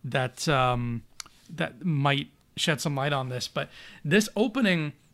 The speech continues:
really feels like there's an extra adventure between Avengers one and this that they all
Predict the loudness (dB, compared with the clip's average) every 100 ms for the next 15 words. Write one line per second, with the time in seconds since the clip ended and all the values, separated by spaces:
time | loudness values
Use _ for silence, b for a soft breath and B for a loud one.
0 | _ -10 -2 2 4 4 4 2 0 -2
1 | 2 4 4 2 0 2 2 0 -12 B
2 | B B _ _ _ -10 0 2 4 2
3 | -2 -4 -6 -6 -4 2 2 2 2 6
4 | 6 4 -4 -4 0 0 0 0 -2 -2
5 | -4 -6 -4 -2 -2 0 2 0 0 -2
6 | 0 -2 -2 0 0 0 -4 0 -2 2
7 | 2 4 2